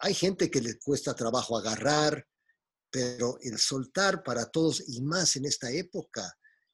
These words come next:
yo creo que el ejercicio de soltar voluntariamente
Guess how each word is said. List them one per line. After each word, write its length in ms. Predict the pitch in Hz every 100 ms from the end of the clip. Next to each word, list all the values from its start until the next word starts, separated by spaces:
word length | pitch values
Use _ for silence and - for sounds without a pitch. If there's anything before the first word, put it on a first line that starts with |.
| _
yo 180 | - 160
creo 260 | 160 202 196
que 100 | -
el 100 | 123
ejercicio 720 | 117 - 107 - 175 175 180 131
de 140 | 117
soltar 800 | - 127 117 110 - 156 160 98
voluntariamente 1300 | 127 123 113 - 165 170 143 123 127 120 - 262